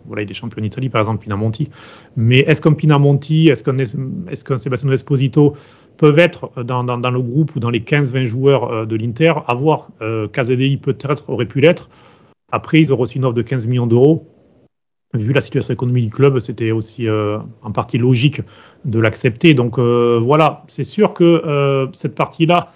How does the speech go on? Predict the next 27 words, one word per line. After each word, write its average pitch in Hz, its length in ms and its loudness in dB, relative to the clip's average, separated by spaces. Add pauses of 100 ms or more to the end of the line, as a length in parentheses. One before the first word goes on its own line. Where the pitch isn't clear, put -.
(300)
de 131 80 -2
post-formation 165 960 0
et 131 60 -4
de 123 80 -2
lancer 151 380 -2
en 143 60 -4
équipe 117 260 -10
première, 139 340 -4
c'est, 113 420 -4
mais 110 80 -4
bon, 120 100 -4
c'est 123 140 -8
pas 123 100 0
nouveau 143 240 2
dans 117 80 0
l'Inter, 113 300 -2
c'est, - 180 -10 (240)
c'est - 140 -14
à 113 60 -14
peu - 100 -12
près, 110 340 -4
ça 110 100 -12
a - 20 -12
toujours 120 200 -2
été 117 140 0
le 107 80 -2
cas. 143 220 0